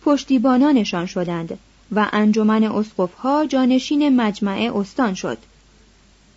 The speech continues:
کلیسای مسیحی پا جای پای دولت روم نهاد. ایالات را فتح کرد، پایتخت را بیاراست و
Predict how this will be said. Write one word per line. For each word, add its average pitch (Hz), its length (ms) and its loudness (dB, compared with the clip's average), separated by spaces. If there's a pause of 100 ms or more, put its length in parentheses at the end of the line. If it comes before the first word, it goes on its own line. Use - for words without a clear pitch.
کلیسای 294 540 2
مسیحی 254 640 2
پا 254 280 -2
جای 233 320 2
پای 220 300 2
دولت 190 360 -2
روم 220 340 0
نهاد. 165 340 -8 (880)
ایالات 220 640 2
را 226 100 0
فتح 240 520 -6
کرد، 277 360 2 (580)
پایتخت 202 800 -2
را 175 120 0
بیاراست 262 680 -2 (520)
و 196 200 0